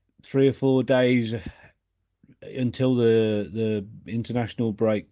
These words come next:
I'll start that bit again. I think it bears remembering that until the international break, every three or four days we play now.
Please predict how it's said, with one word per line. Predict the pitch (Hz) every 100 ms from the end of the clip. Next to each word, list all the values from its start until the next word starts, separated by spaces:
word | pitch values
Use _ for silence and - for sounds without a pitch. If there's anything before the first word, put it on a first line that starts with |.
| _ - _
I'll | 80
start | - 113 87
that | 85
bit | 69 67
again. | 95 95 87 -
I | - _ _ _ -
think | 123
it | 120 95
bears | 135 131 110
remembering | 117 123 120 110 113 110
that | 110 104 -
until | 117 113 -
the | 110
international | 117 110 117 107 - 107
break, | 98 113 110 120
every | 107 104
three | - 120 113
or |
four | 101 110 107
days | 104 113 110 95
we | 104
play | 98 113 110
now. | 101 101 107 107